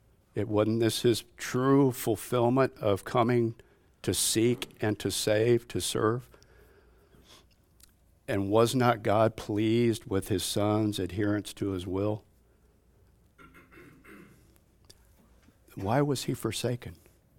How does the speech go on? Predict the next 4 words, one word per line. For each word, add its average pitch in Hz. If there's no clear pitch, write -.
Why 101
was 127
he 139
abandoned? 110